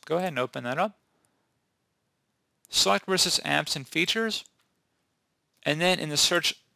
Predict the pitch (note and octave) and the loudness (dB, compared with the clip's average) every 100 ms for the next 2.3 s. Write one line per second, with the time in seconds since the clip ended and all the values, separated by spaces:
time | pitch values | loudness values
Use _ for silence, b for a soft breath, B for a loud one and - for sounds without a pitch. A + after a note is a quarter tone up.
0 | - C#3 D#3 - - - F3 F#3+ E3 - | 0 2 4 2 -4 0 2 2 2 0
1 | D3+ D#3+ D#3 C#3+ - D3 - - C3 - | 2 2 0 -2 -2 -2 -4 -4 -2 -2
2 | C#3+ E3+ | 0 0